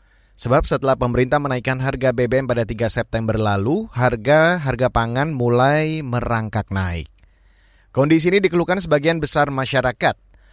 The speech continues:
Pemerintah sudah berupaya mensiasati dampak akibat kenaikan harga bensin seperti dengan memberikan bantuan sosial.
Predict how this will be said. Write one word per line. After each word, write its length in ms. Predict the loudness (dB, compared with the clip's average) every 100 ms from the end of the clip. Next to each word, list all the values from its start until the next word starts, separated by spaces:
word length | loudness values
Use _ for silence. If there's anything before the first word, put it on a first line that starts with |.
| -12 -6
Pemerintah 320 | -2 0 0
sudah 240 | 0 -2
berupaya 480 | -2 0 0 0 -2
mensiasati 720 | -2 -6 -2 -2 0 -2 -2
dampak 640 | 0 0 2 2 2 0 -10
akibat 400 | -6 -4 -4 -4
kenaikan 400 | -6 -4 -4 -4
harga 240 | -4 -2
bensin 400 | 0 0 -2 -2
seperti 320 | -4 -4 -4
dengan 240 | -4 -4 -2
memberikan 480 | -2 -2 -2 -2
bantuan 400 | 0 -2 -2 -4
sosial. 640 | -4 -6 -2 -2 -2 -8